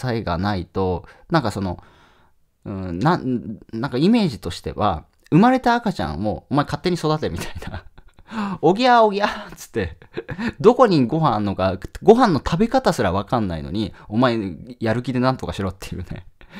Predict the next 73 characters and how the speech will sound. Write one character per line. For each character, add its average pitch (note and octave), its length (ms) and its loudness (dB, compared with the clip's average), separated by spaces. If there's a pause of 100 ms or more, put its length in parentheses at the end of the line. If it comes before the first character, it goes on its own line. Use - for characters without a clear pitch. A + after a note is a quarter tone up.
(280)
結 B4 240 8
構 D#3 260 4
難 D3 420 2
し D#3 100 0
い D3 40 0
っ - 20 0
す - 160 -14
ね、 G2+ 100 -4
そ F#2+ 100 -8
れ D#2 80 -10
ね。 - 300 -8 (200)
だ E3+ 120 -4
か E3 60 0
ら C#3+ 140 2
ま C3 300 2
あ、 - 120 -20 (260)
そ - 180 -2
う - 20 2
い G3 60 2
う G3 40 -2
場 G#3 120 4
合 G#3+ 100 2
は G#3 80 2
マ E3 200 4
ン F#3 60 2
ツ - 120 -8
ー - 20 -2
の G2 100 0
コ A#2+ 160 -2
ン B2 60 0
サ C3 120 -2
ル B2+ 60 -2
と - 120 -4
か F2+ 100 -2
受 G2 180 0
け B2+ 40 -2
た G2 80 -2
方 E2+ 80 -4
が D#2 80 -6
い F#2 180 -8
い C#3 140 -2
ん B2+ 40 -2
じ G2 60 -2
ゃ - 20 -4
な D2 60 -6
い - 20 -10
で - 40 -14
す - 40 -14
か。 G#2 80 -10
町 A2+ 200 -4
内 G2+ 180 -2
会 F#2+ 240 -4
コ G2+ 160 -6
ン F2+ 80 -4
サ F2+ 80 -6
ル E2 80 -8
と - 100 -14
か - 100 -8
も - 120 -14
ね。 C#3+ 200 -8 (500)
受 D3 160 -2
け - 20 -14
た G2 80 -2
方 E2+ 60 -2
が E2 80 -4
い G#2+ 40 -4
い - 40 -4
と - 100 12
思 - 140 12
い D#2 60 8
ま - 120 -6
す - 140 -12
よ。 - 120 -16